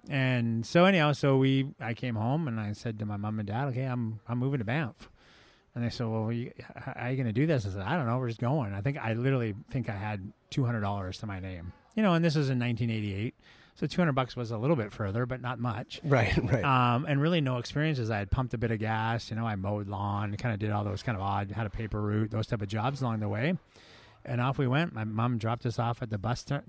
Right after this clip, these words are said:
Speaker 1: terminal, and we hopped on that bus, and away we went and got into Banff. And I couldn't get a job because it was kinda off season. It was April of nineteen eighty-eight.
Speaker 2: Okay.
Speaker 1: Uh, my buddy had washed dishes before. He got a job right away.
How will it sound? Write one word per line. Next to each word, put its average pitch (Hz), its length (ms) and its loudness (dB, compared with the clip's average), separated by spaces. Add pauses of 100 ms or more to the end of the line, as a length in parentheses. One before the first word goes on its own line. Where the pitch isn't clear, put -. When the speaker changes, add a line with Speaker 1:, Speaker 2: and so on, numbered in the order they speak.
Speaker 1:
terminal, 147 420 0
and 123 100 0
we 117 180 2
hopped 120 280 -4
on 123 80 0
that 123 180 0
bus, 131 280 0
and 117 80 0
away 120 180 2
we 120 140 2
went 131 320 0 (800)
and 123 460 2
got 123 180 2
into 123 160 2
Banff. 110 520 -2 (640)
And 120 260 -2
I 143 140 2
couldn't 151 240 0
get 117 160 0
a 127 80 2
job 101 340 -4 (220)
because 110 320 -2
it 131 40 2
was 123 120 0
kinda 160 180 2
off 117 240 0
season. 104 340 -2
It 107 60 -2
was 107 160 -2
April 127 400 2
of 107 160 2
nineteen 110 320 -2
eighty-eight. 98 380 -4 (300)
Speaker 2:
Okay. 95 300 0
Speaker 1:
Uh, 117 280 0
my 117 140 2
buddy 139 280 4
had 120 240 2
washed 101 300 -2
dishes 101 300 -4
before. 104 340 -2
He 120 100 -2
got 120 140 2
a 107 40 -2
job 101 280 -4
right 92 160 -6
away. 90 400 -8